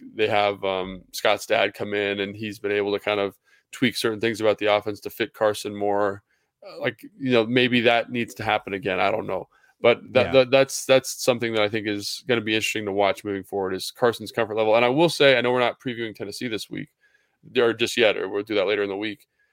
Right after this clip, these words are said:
Speaker 1: But
Speaker 2: Right.
Speaker 1: Tennessee feels like a much better offensive matchup for Washington. And what I mean by that is, like, they don't have, like, they have, they have some good players. Uh, that Sim-, Jeffrey Simmons, and then Autry's been a, very productive as a pass rusher,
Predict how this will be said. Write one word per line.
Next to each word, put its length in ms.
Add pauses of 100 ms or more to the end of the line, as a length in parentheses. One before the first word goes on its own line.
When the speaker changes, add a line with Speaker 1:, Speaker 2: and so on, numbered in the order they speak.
(140)
Speaker 1:
But 220
Speaker 2:
Right. 100 (320)
Speaker 1:
Tennessee 640
feels 640
like 160
a 60
much 420 (100)
better 320
offensive 760 (140)
matchup 500 (380)
for 560 (400)
Washington. 480 (440)
And 80
what 100
I 40
mean 140
by 100
that 180
is, 100
like, 220
they 100
don't 140
have, 260
like, 200
they 200
have, 160 (100)
they 120
have 120
some 140
good 180
players. 520 (420)
Uh, 160
that 140
Sim-, 300
Jeffrey 280
Simmons, 500
and 100
then 140
Autry's 500
been 140
a, 80
very 400
productive 320
as 80
a 40
pass 280
rusher, 320